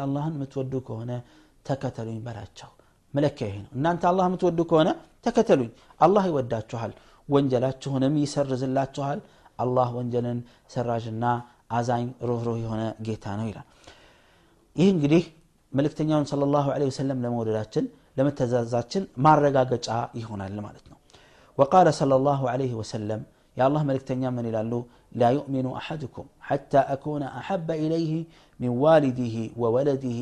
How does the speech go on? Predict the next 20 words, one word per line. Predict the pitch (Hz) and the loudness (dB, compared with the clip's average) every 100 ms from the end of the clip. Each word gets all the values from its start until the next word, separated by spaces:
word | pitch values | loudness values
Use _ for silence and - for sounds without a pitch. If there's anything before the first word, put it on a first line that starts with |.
| 117 | -6
والناس | 110 120 110 135 110 - | -6 -6 -6 -8 -10 -10
أجمعين، | 123 113 110 113 120 117 - _ - | -10 -8 -8 -6 -6 -6 -10 _ -12
متفق | 117 - 120 110 - 123 | -10 -8 -8 -6 -6 -6
عليه። | 104 104 104 104 - _ _ _ _ _ _ _ | -6 -6 -6 -10 -14 _ _ _ _ _ _ _
ምን | 135 | 0
አሉ | 131 123 127 | 2 2 2
ነቢያችን | 131 120 123 - | 0 0 0 0
ሰለላሁ | 104 110 | -10 -10
ዐለይሂ | 104 | -10
ወሰለም? | 127 123 120 - | -8 -6 -8 -6
አንዳችሁ | 131 143 135 127 143 | -6 -2 -4 -4 -6
አመናችሁ | 120 120 117 117 - 135 131 - - | -6 -6 -6 -8 -6 -6 -6 -18 -6
ልትሰኙ | 139 143 151 - 139 135 127 - | -2 -2 -2 -2 0 0 -2 -4
አትችሉም | 135 - 101 104 | -10 -10 -10 -10
አሉ። | 104 123 - _ _ _ - 131 143 | -12 -16 -20 _ _ _ -6 -4 -4
እሱ | 139 - | -6 -4
ዘንድ | 123 151 165 - - - | 2 2 0 -10 -20 -4
ከወላጆቹ | 143 143 156 - _ _ _ _ _ _ _ - _ - - 131 147 135 117 113 - 107 - - | 6 6 6 2 _ _ _ _ _ _ _ -20 _ -16 -2 6 8 8 6 0 -6 -10 -10 -6
እንዲሁም | 135 156 190 | -2 0 0
ከልጆቹ | 185 156 147 147 143 139 | 2 2 4 2 2 0